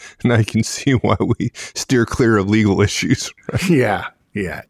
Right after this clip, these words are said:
Speaker 2: It's not perfectly clear. And eh, lawyers have to be involved to make sure that what is the interpretation of this behavior relative to, to the contract that we have.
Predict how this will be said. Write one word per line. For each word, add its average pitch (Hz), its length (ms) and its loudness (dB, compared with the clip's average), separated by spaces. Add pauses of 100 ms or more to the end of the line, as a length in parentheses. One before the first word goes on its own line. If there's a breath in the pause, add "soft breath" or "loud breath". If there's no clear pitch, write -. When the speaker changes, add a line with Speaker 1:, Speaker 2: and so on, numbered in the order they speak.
Speaker 2:
It's 147 220 -4
not 208 360 0
perfectly 190 420 0
clear. - 420 -2 (520 loud breath)
And 147 340 2 (500)
eh, 208 40 0 (100)
lawyers 151 360 0
have 165 180 -2
to 190 60 -2
be 202 120 0
involved - 460 0
to 120 80 -2
make 123 280 0
sure 160 280 0
that 156 160 0 (260 loud breath)
what 135 200 2
is 143 120 2
the 156 100 2
interpretation 156 680 0
of 101 180 -4
this 127 160 0
behavior 117 460 0
relative 101 460 -2
to, 98 260 -4 (300 loud breath)
to 104 120 0
the 95 140 -2
contract 123 640 0
that 98 100 -2
we 95 140 -2
have. 82 480 -8